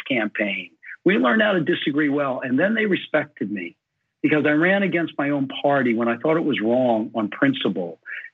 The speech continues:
And Cenk, you remember Senator Arlen Specter, the Republican who became a Democrat, the Republican senator who was permitted by members of our party to try to humiliate Anita Hill when she had brought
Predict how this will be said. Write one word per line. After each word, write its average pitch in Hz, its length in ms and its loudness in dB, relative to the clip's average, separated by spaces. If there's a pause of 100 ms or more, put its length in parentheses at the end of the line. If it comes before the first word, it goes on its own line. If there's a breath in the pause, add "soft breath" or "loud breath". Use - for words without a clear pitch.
And 147 100 4 (100)
Cenk, 175 220 2
you 208 100 2
remember 139 440 2 (120)
Senator 107 360 -2
Arlen 101 340 0
Specter, 101 640 -4 (340)
the 143 120 4
Republican 175 840 0 (200)
who 135 60 -4
became 156 340 2
a 151 60 2
Democrat, 110 720 -2 (380 soft breath)
the 147 80 4
Republican 185 640 0
senator 156 220 2
who 143 80 2
was 131 180 -2
permitted 160 340 0
by 147 120 0
members 139 360 2
of 117 140 -4 (120)
our 196 340 2
party 101 580 -6 (560 soft breath)
to 139 60 4
try 160 180 2
to 151 80 2
humiliate 165 720 2
Anita 139 500 0 (120)
Hill 113 440 -8 (340 soft breath)
when 131 100 2
she 165 100 4
had 139 160 2
brought 175 220 0